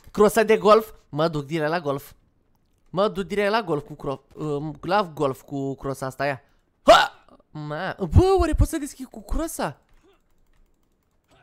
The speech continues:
Uh, mă bate Lucky Block? Uh, da, artificii. E bine când dai artificii, pe bune vă zic. Ok, un hit. Două hituri.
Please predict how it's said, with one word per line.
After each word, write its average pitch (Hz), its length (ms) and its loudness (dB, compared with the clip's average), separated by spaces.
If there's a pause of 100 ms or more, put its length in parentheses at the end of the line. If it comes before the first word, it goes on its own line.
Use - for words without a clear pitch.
(760)
Uh, 127 260 -10 (200)
mă 120 180 -12
bate 117 320 -8
Lucky 165 260 -14
Block? 160 180 -16 (1700)
Uh, 165 200 -2 (100)
da, 170 220 4
artificii. 202 840 -2 (160)
E 285 280 -6 (240)
bine 185 280 4
când 127 240 -12
dai 123 140 -6
artificii, 120 500 -14
pe 131 120 -10 (120)
bune 143 220 -10
vă 120 120 -14
zic. 127 260 -14
Ok, 170 140 -12 (280)
un 185 180 -10
hit. - 480 -14 (2500)
Două 285 440 2
hituri. 170 420 -10